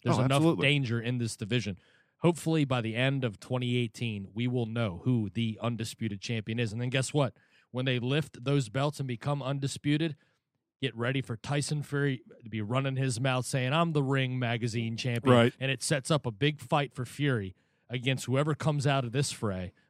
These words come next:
Speaker 1: in two thousand nineteen.
Speaker 2: Oh, I, I agree a hundred percent. At least that, that would be, you would think would be the Fury plan. And look, I, I
Speaker 1: That's my Peter Nelson, like,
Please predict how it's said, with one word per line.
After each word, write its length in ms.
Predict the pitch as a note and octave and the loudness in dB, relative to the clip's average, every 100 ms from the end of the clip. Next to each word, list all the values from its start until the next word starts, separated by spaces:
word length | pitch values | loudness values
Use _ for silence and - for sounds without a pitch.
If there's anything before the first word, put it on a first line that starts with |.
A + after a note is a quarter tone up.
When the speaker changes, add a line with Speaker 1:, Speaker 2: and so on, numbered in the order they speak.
| - | -10
Speaker 1:
in 80 | G#2+ | -8
two 180 | - | -4
thousand 360 | A2+ A2+ G#2+ G2 | -2 -2 -2 -4
nineteen. 380 | G2+ G#2+ - F2+ | -4 -4 -8 4
Speaker 2:
Oh, 120 | - D#3 | 8 8
I, 280 | G#2+ C3 B2 | 6 4 4
I 140 | B2 | 4
agree 260 | C3 A2 C#3 | 4 4 4
a 60 | B2 | 6
hundred 200 | C3 A#2 | 4 2
percent. 260 | A2 D3 | 2 2
At 40 | A2+ | 4
least 220 | A#2+ - | 2 4
that, 180 | B2+ - | 2 4
that 200 | B2 C#3 | 2 4
would 180 | C3+ A2 | 2 4
be, 200 | B2+ B2 | 6 6
you 200 | A#2 A#2 | 6 2
would 120 | G#2 | 2
think 260 | - C3 - | 2 2 2
would 140 | G2+ | 2
be 100 | A2 | 2
the 140 | F#2+ | 2
Fury 400 | - A2+ A#2+ G#2+ | -2 0 0 0
plan. 380 | - A#2+ A#2 F#2 | 0 0 2 0
And 200 | A#2 C3 | 0 4
look, 220 | F#3+ E3 | 4 4
I, 40 | A#2 | 2
I 220 | - - | 0 4
Speaker 1:
That's 180 | A3 A3+ | 4 6
my 140 | A3 | 4
Peter 300 | F3 G3+ E3 | 4 2 2
Nelson, 520 | D3+ D3+ - C3+ B2 | 2 2 2 -2 -2
like, 320 | A#2 A#2 A2 | -2 -2 -4